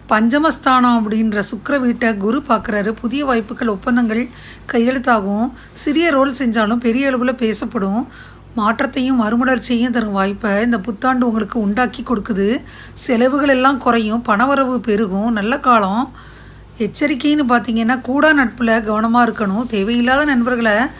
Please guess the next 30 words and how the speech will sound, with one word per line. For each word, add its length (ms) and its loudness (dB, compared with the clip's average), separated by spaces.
புறந்தள்ளுவது 640 2
நல்லது. 380 0
யாரிடமும் 640 2
உங்க 140 0
ரகசியங்களை 580 0
பகிர்ந்துக்கிற 680 -2
வேணாம். 440 0
நம்பிக்கை 420 0
துரோகம் 420 0
ஏற்படும். 340 -4
கணவன் 360 0
மனைவி 560 0
பிரச்சனைக்கு 560 -4
மூன்றாவது 440 2
நபரை 340 0
தலையிட 440 -2
விடாம 360 0
பார்த்துக்கிறங்க. 520 -4
ரத்த 280 -4
பந்த 300 0
விஷயங்கள்ல 440 0
சண்டை 340 -2
செய்யாம 540 0
புரிதலோடு 480 0
இருக்கிறது 360 -2
நல்லது. 340 -2
பெரிய 300 -2
அளவுல 260 0
பாதிப்பை 420 -2
ஏற்படுத்தாது. 800 -4